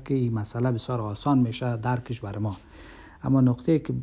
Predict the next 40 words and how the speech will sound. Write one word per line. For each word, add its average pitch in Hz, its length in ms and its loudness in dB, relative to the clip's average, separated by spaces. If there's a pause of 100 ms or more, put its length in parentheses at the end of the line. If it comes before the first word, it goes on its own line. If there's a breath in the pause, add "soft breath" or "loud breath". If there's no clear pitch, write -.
(160)
مهم 123 260 2
هست 120 280 -4
برای 107 180 -4
هر 113 180 -4
مسلمان، 113 480 -2
فقط 131 420 -4
ما 127 140 2
باید 117 300 0
قبول 135 380 -2
بکنیم 131 400 -2
یکی 127 240 0
از 107 180 -8
آیای 113 260 -2
قرآن 113 380 -8
عظیم 107 280 -6
شان، 143 260 -2
همه 131 300 0
مسائل 123 680 -2
دیگه 123 260 -2
بر 113 200 -4
ما 123 180 0
آسان 110 380 -2
می‌شه. 98 260 -8 (580 loud breath)
«ان 113 200 -4
الله 120 340 0
علی 120 340 0
کل 123 280 0
شیء 123 360 -6
قدیر»، 123 460 -2
به 113 120 -4
تحقیق 131 640 -4
الله 120 200 -2
سبحانه 113 440 -6
و 107 160 -6
تعالی 127 460 -2
بر 110 140 -4
هر 131 220 -6
کار 123 260 -4
توانا 107 460 -6
هست. - 340 -10